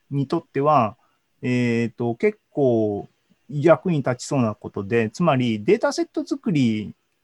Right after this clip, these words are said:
何が大変って、あのー、ラベル付けなんですね。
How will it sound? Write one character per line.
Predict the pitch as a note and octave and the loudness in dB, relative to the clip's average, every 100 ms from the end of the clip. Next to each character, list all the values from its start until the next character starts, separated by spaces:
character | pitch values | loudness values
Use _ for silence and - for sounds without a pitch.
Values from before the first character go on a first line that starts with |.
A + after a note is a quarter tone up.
| _ _ - | _ _ 0
何 | C3+ C4+ | 2 2
が | C4 | 0
大 | A#3+ G#3+ | 0 0
変 | F#3+ G3 | 0 -2
っ | F#3+ | -4
て、 | - A#2+ A2 G#2 - B2+ D3+ | -4 -2 -2 -4 -12 -18 -10
あ | F#3 B2 | -4 0
の | A#2 A#2 A2 A2 G#2+ | 0 0 -2 -4 -6
ー、 | - _ _ _ _ _ - | -10 _ _ _ _ _ -4
ラ | C3+ C#3 | 0 4
ベ | F3 | 4
ル | G3 | 2
付 | F#3 G#3 | 0 2
け | |
な | G3+ | 4
ん | D3+ | 4
で | G2+ | 0
す | - | -4
ね。 | A#2 C3+ | -6 -6